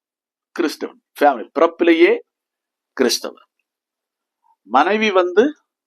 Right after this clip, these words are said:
கன்வெர்ட் கிறிஸ்டியன், கன்வெர்ட்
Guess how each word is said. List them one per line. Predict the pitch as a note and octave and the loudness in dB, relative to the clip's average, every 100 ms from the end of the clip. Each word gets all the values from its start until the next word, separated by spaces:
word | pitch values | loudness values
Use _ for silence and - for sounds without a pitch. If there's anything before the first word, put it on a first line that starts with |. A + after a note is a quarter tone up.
| _ _ _ _ _ _ _ | _ _ _ _ _ _ _
கன்வெர்ட் | F3 G3 A3+ - - | -8 -4 -4 -6 -10
கிறிஸ்டியன், | B3 - - - _ _ _ _ _ | -10 -10 -16 -20 _ _ _ _ _
கன்வெர்ட் | C3 C#3 F#3 B3+ | -8 -2 0 -2